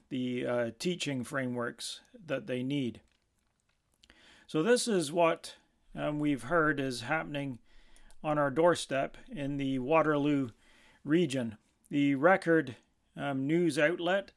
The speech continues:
says that the framework for removing the books is not shared. This is what they reported on October twenty-ninth.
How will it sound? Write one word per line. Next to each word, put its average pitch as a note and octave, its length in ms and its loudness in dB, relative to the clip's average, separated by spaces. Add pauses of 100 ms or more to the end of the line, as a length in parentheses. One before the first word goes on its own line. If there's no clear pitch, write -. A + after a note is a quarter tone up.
(580)
says D#3 460 4
that D#3 200 2
the D#3+ 160 4
framework E3 680 4
for D3 240 -2
removing D3 580 2
the C3 60 -2
books C#3 640 0
is C#3 320 -4
not C#3 420 -2
shared. B2+ 560 0 (220)
This C#3 160 -12
is A#2+ 220 -6
what B2+ 340 -4 (240)
they D3 220 -4
reported B2 580 -2
on A#2+ 380 -4 (120)
October C3+ 640 -2
twenty-ninth. B2 840 -6